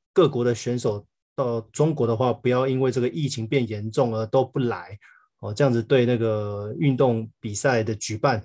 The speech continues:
哦，也是很伤脑筋的，哦，所以既然西安是相对比较严重，那他们就先处理这一部分。不过很多人担心是，既然你是半导体重镇的话，很多这些高科技的产品，很多这些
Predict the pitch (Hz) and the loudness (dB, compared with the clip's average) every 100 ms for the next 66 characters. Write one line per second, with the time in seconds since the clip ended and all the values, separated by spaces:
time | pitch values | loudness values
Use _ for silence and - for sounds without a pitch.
0 | - 113 104 107 - 120 117 104 107 - | -6 -8 -6 -2 0 0 0 -2 0 2
1 | 123 113 101 - 110 107 - _ _ _ | 2 -2 -4 -4 -2 -2 -4 _ _ _
2 | - 101 127 120 110 - 143 123 120 - | -12 -4 -2 -2 0 4 4 4 0 -8
3 | - - 147 143 143 131 143 135 113 113 | -6 -2 2 2 2 2 0 2 2 0
4 | 107 107 131 110 120 117 120 117 120 127 | -4 -2 -2 -2 -4 -4 -2 0 -2 -2
5 | 123 - 120 110 123 143 135 160 123 _ | -4 -2 -2 0 0 0 0 0 -2 _
6 | _ _ _ 127 151 139 - - 110 143 | _ _ _ -2 2 2 0 -8 -2 2
7 | 131 120 127 123 123 120 127 117 - 139 | 2 0 -2 -2 -4 -4 -4 -6 0 0
8 | 120 110 98 135 139 117 120 110 135 123 | 0 -2 -4 -2 -2 -2 -4 -4 -2 0
9 | 139 113 110 120 107 - _ _ - 107 | 0 0 -2 -2 -4 -8 _ _ -10 -6
10 | 107 123 117 123 113 127 123 120 120 120 | 0 2 2 2 0 2 2 2 2 -2
11 | 123 107 - - 139 139 147 147 120 - | -4 -8 -12 0 0 4 2 4 2 2
12 | 113 120 117 107 107 110 120 117 110 120 | -2 -2 -2 -2 -6 -4 -4 -2 -2 -2
13 | 120 | -4